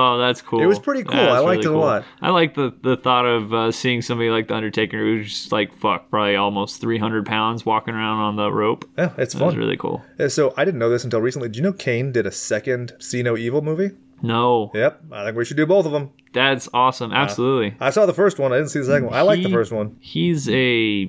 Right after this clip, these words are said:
Speaker 2: Mayor.
Speaker 1: what, is he a mayor? I
Speaker 2: Yeah.
Speaker 1: was gonna say, did he run for something else too, or
Speaker 2: Yeah,
Speaker 1: no?
Speaker 2: he has. I think he ran for,
Speaker 1: Like,
Speaker 2: like, governor
Speaker 1: Senate
Speaker 2: too.
Speaker 1: or something?
Speaker 2: Yeah.
Speaker 1: Yeah.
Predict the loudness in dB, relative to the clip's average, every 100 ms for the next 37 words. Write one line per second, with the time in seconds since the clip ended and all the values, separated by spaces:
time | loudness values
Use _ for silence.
0 | -4 0 2 2 -2 -8 -8 -2 0 0
1 | 2 2 2 0 0 2 2 2 2 2
2 | 2 0 0 0 0 2 0 0 -2 -2
3 | 0 -2 -4 -4 0 2 2 2 2 0
4 | 0 -2 -2 -2 2 2 2 2 2 0
5 | 2 2 4 4 2 0 0 -2 0 2
6 | 0 -2 -2 -2 -2